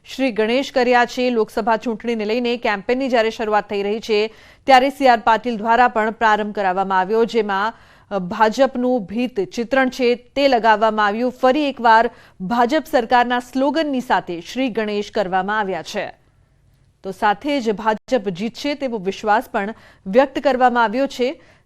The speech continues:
સાથે જ આ કેમ્પેનની શરૂઆત વખતે ભાજપના તમામ કાર્યકર્તાઓમાં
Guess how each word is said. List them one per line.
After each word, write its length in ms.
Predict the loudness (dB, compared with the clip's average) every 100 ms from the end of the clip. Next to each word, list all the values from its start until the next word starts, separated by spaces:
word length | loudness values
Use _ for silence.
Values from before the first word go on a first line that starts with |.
| _
સાથે 300 | 2 4 2
જ 60 | 0
આ 80 | 2
કેમ્પેનની 460 | 2 0 0 -2
શરૂઆત 460 | -2 -2 0 0 0
વખતે 320 | -4 -4 -4
ભાજપના 500 | -2 -4 -4 -6 -6
તમામ 440 | -4 -2 -2 -2 -2
કાર્યકર્તાઓમાં 840 | -2 0 -4 -2 -2 -2 -2 -4